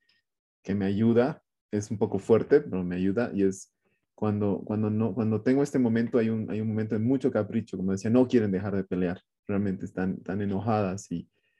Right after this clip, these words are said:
y ya yo no puedo mediar y tengo que tomar, y tomo la decisión de, de, de, de solucionar eso muy unilateralmente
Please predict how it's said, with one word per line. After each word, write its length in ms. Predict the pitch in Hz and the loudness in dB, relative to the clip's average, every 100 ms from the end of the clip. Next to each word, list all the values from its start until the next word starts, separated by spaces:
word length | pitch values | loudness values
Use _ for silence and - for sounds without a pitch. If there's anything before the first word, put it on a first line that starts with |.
| _ _ _ _ _ - | _ _ _ _ _ -4
y 180 | 104 | 0
ya 240 | 101 107 107 | 2 2 2
yo 160 | 113 | 4
no 160 | 120 120 | 4 4
puedo 240 | 135 143 | 8 8
mediar 540 | 123 110 98 107 101 104 | 6 2 2 2 0 -2
y 100 | 98 | -6
tengo 200 | 107 104 | -6 -4
que 100 | 107 | -2
tomar, 400 | 104 104 104 98 - | -2 0 0 -2 -6
y 80 | |
tomo 220 | 107 113 113 | 0 2 4
la 80 | |
decisión 420 | 107 104 95 107 107 | 2 0 -6 -4 0
de, 140 | 104 | 0
de, 200 | - - - | -2 -10 -10
de, 140 | 85 - | -14 -12
de 180 | - 113 | -14 -6
solucionar 520 | 107 101 107 110 117 | -4 -2 0 4 4
eso 260 | 117 127 | 4 2
muy 260 | 113 127 131 | 4 6 6
unilateralmente 1120 | 120 110 104 110 110 110 113 110 98 107 107 | 6 4 2 2 0 0 0 -2 -2 -2 -4